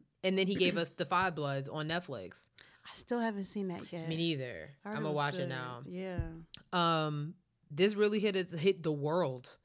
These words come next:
Speaker 1: I'm not even gonna say us. Hit the world like a ton of bricks.
Speaker 2: It really did.
Speaker 1: Um,
Speaker 2: Oh, I'm
Speaker 1: we were
Speaker 2: sad.
Speaker 1: celebrating our birthdays, and it was like, Chadwick Boseman died. Like, wait, whoa, what?
Speaker 2: Yeah.
Speaker 1: What?
Speaker 2: Yeah.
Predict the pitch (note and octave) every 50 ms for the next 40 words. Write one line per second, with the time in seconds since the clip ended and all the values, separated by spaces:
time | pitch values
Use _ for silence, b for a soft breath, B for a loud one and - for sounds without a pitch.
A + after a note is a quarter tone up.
0 | b b b b b b b b - D3+ D3 D3 D3+ D3+ C#3+ C#3+ C#3+ C3+ C#3 D#3
1 | D3+ C#3 C3 - F#3 F3+ - E3 D3 C#3 D3+ D#3+ E3 D#3+ D#3 D3+ C#3 C#3 C3+ -
2 | - - E3 F3 F#3 F3 C#3+ C3+ D3 D#3 E3 - F#3+ A3 A#3 F#3 - - C#4+ D4+
3 | D#4+ D#4+ E4 D4+ C4 A#3+ - A#3 A#3+ B3+ B3+ B3+ B3 A#3+ A3 F#3 F3+ - D3 C#3+
4 | C#3+ C#3+ C#3 C3+ C3+ C3+ C3 C3 C#3 C#3+ - _ _ _ _ _ _ _ _ _
5 | _ _ B3 B3+ B3+ B3+ B3 B3 B3+ - D#3+ D3+ D3 C#3+ - F#3 E3 E3+ E3 E3+
6 | E3 D#3 D3+ D3 C#3 D3+ E3 F3 F3+ F#3 F3+ F3+ F3 F3 F3 E3+ - - - D3
7 | D3 D3 C#3 D3 C#3+ D#3 D3+ D3 D3+ C#3+ - A#3 A#3+ B3+ A#3+ F#3+ G3+ G#3+ A#3 G3
8 | F3 D#3 D#3 C#3+ - D#3+ D#3 D#3 D3+ E3+ F3+ D#3+ C3 - F3 F3 F#3 E3 D#3+ -
9 | E3 - F#3+ F#3+ G#3 G#3 G3+ G3 F#3+ F#3 F#3 F3+ E4 F4+ E4+ - - - F3 D#3
10 | D#3 F#3+ G3+ A3 G#3+ G#3 G3+ F#3+ F#3+ F3+ F3+ E3+ E3+